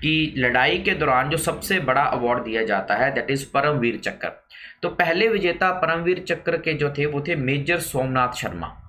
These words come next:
उनको सबसे पहले परमवीर चक्र से सम्मानित किया गया था। और जो अंतिम में, अ, जिन्हें परमवीर चक्र से सम्मानित किया गया वो है हमारे पास विक्रम बत्रा।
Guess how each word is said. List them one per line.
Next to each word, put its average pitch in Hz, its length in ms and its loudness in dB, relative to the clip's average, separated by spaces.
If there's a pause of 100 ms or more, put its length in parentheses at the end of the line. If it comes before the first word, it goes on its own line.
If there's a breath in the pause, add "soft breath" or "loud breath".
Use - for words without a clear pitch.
(720)
उनको 147 280 0
सबसे 160 320 -2
पहले 135 320 0
परमवीर 143 420 0
चक्र - 280 -4
से 160 140 -2
सम्मानित 113 480 0
किया 135 200 0
गया 135 220 2
था। 151 240 -2 (500 loud breath)
और 143 200 4
जो 165 120 0
अंतिम 156 560 0
में, 196 340 0
अ, 131 280 0
जिन्हें 143 400 0
परमवीर 151 360 0
चक्र 151 260 -8
से 151 120 -6
सम्मानित 135 440 -2
किया 135 220 0
गया 127 260 2
वो 127 200 0
है 143 120 4
हमारे 127 320 2
पास 151 280 -2
विक्रम 139 480 0
बत्रा। - 500 -2